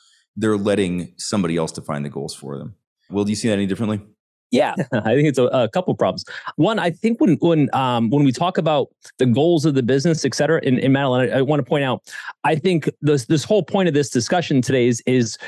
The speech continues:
Speaker 2: we're talking about very different goals. The business needs to be this big. And my question is always, "Why? Why does it need to be that big?" And it's, and so in my mind, if it doesn't map back to what you're trying to accomplish specifically, and I would argue that people's fidelity on their own goals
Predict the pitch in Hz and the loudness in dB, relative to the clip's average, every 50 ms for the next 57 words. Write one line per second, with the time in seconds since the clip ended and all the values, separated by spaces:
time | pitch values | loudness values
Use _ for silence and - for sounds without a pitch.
0 | - - - - 139 131 - 170 156 147 - 165 156 143 131 107 98 - - - | -16 -10 -2 -2 -2 0 0 -2 -2 0 2 2 2 2 0 -2 -6 -14 -16 -20
1 | - _ _ _ _ _ - 131 175 196 196 180 165 139 117 110 160 160 - 143 | -20 _ _ _ _ _ -2 0 0 2 2 2 0 0 0 -2 -2 0 0 2
2 | 123 113 104 127 127 113 87 - - - - - - - - - - 135 123 135 | 2 4 4 4 2 2 0 -2 -8 -12 -12 -12 -16 -18 -10 -2 0 0 2 2
3 | 208 233 175 185 190 170 - - 170 160 156 135 - - 139 135 135 120 139 147 | 2 2 4 2 2 0 0 0 0 0 0 0 -2 -2 0 0 2 2 0 -2
4 | - - - 120 117 131 143 147 147 175 170 156 160 - 208 196 - - 165 151 | -2 0 0 0 0 0 0 0 0 0 0 0 -2 -2 -2 -2 0 0 2 2
5 | 156 147 117 98 110 131 170 165 113 90 - _ _ _ _ _ - - - - | 2 2 0 0 0 0 0 -2 -4 -8 -14 _ _ _ _ _ -6 -4 -2 0
6 | 120 135 143 160 170 160 143 - - 107 104 98 101 101 92 90 92 - - 60 | 2 2 2 2 0 0 -2 0 0 0 0 2 0 0 0 -2 -2 -2 -4 -6
7 | - - - - - - - - _ - 160 160 147 147 139 - - 143 151 143 | -6 -8 -16 -16 -14 -16 -16 -16 _ -4 -2 0 0 0 -2 -2 -2 -2 0 0
8 | 123 - 165 147 135 - - 151 147 170 233 262 233 202 170 151 143 - - - | 2 2 0 0 0 0 0 0 0 0 0 -2 -2 -2 -2 -2 -4 -6 -6 -4
9 | 143 139 156 135 247 262 254 294 233 170 175 190 185 175 - - 165 160 170 - | 0 0 2 2 2 2 0 0 0 0 0 -2 -4 -6 -6 -6 -4 -4 -6 -6
10 | - - 180 147 135 110 117 123 120 117 127 143 175 196 196 185 - - 202 208 | -4 0 0 2 2 0 0 0 2 2 2 2 2 0 0 -2 -2 -2 0 0
11 | 202 196 190 175 147 - - 160 170 160 - 180 165 - - - - - - - | 2 2 2 2 0 0 -2 -4 -4 -2 -2 -2 -2 -4 -4 -4 -4 -4 -4 0
12 | - 160 151 - 185 - 233 254 233 _ _ - - - - 147 175 233 254 240 | -2 -2 -2 -2 -2 0 0 0 0 _ _ -16 -8 -2 -2 -2 0 0 -2 0
13 | 196 175 190 196 160 147 165 143 135 - - - 214 - 185 170 131 - - - | 0 2 2 0 2 2 2 2 0 -2 -2 -2 -2 0 0 0 -2 -2 -2 -2
14 | 147 113 101 135 147 170 151 127 117 104 104 110 113 120 120 - 135 139 143 139 | -2 0 0 0 0 0 0 0 0 0 0 0 0 0 0 0 2 2 2 4
15 | 127 120 117 117 120 151 175 196 180 | 4 2 2 2 2 2 2 0 -2